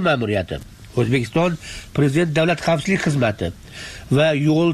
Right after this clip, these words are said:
transport hodisalari to'g'risida axborot berib keladigan Ichki ishlar vazirligi Otabek Umarov bilan bog'liq hodisa haqida sukut saqlab kelishmoqda. Birinchi mart kuni Ozodlik O'zbekiston Bosh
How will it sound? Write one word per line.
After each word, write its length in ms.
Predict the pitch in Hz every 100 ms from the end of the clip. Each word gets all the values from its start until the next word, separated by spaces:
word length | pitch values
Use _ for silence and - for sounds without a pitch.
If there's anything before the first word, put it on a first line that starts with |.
| -
transport 360 | 160 156 165 -
hodisalari 360 | 151 - 160 156
to'g'risida 300 | 156 147 131 156
axborot 300 | 123 151 143
berib 160 | 147 139
keladigan 360 | 147 147 151 160 156
Ichki 180 | - 151
ishlar 200 | 123 131 127
vazirligi 480 | 117 117 117 147 196 185 - - - - 135
Otabek 360 | 135 117 120 120 120
Umarov 320 | 120 170 185 -
bilan 180 | 190 180
bog'liq 280 | 180 185 196 - - - - -
hodisa 360 | 147 127 160 151
haqida 260 | 147 156 185 185 - - - -
sukut 220 | 180 156
saqlab 220 | 135 120 107
kelishmoqda. 480 | 117 104 107 - 71 - - - - - -
Birinchi 260 | 180 196 202 180
mart 180 | 170 -
kuni 140 | 139 131
Ozodlik 300 | 127 120 165 131
O'zbekiston 380 | 135 117 156 139 127
Bosh 160 | 143